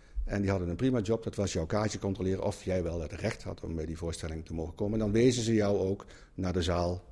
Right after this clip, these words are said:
die je waarschijnlijk als vaste klant al lang wist. Er ontstond een rij, want wij creëerden een poort.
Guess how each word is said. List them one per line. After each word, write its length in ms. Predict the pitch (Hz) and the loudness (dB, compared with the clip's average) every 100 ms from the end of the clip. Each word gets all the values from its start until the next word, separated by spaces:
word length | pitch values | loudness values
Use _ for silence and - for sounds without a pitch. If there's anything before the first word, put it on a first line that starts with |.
| - - - | -20 -20 -16
die 140 | - 95 | 0 2
je 60 | |
waarschijnlijk 380 | 90 87 92 98 | 4 2 0 0
als 120 | 90 | -2
vaste 240 | - 92 - | -2 -4 -4
klant 240 | 90 85 | -4 -2
al 80 | 85 | -2
lang 240 | 80 82 | -2 -2
wist. 280 | 85 135 139 - - - - - - - - | 2 0 0 -14 -20 -20 -20 -20 -20 -20 -14
Er 180 | - 120 | 0 4
ontstond 360 | 131 127 139 110 | 4 4 4 4
een 100 | 98 | 2
rij, 360 | 90 92 110 208 | 2 2 2 0
want 180 | 135 | -2
wij 300 | 131 117 101 - | 2 4 4 2
creëerden 520 | - 101 104 98 90 | 0 4 4 4 2
een 120 | 85 85 | 0 2
poort. 400 | 98 170 - | 2 2 -2